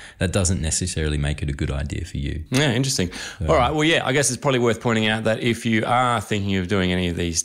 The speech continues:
Speaker 2: uh, types of things, you should definitely seek, uh, financial advice.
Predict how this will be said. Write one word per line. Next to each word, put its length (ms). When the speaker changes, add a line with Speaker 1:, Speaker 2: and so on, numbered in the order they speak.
Speaker 2:
uh, 260
types 280
of 80
things, 240
you 60
should 160
definitely 360
seek, 580
uh, 320
financial 640
advice. 480